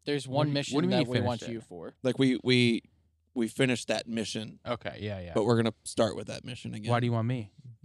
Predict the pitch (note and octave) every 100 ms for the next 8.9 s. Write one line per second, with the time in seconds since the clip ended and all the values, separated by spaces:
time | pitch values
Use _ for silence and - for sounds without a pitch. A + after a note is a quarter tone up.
0 | - A#2 C#3+ C3+ - A2 G#2+ A2 F#2 -
1 | C3 A2+ G2+ - A#2+ - _ _ - D3
2 | D3+ E3 - D3+ D3 D3+ D3 C3+ G#2+ _
3 | _ _ _ - - B2+ A#2 A#2 C#3 D3
4 | D3+ - - _ _ _ _ _ _ _
5 | _ _ - D#3 D3+ - F3 C3+ A2+ G#2+
6 | A2 D3+ E3 F#3+ E3 D#3+ D#3 C#3+ C3 A#2
7 | B2+ E3 C#3+ B2+ A#2+ A2+ A2 G#2+ E3+ G#2
8 | F#3 G3 F3+ D#3+ F3+ E3 C#3 A#2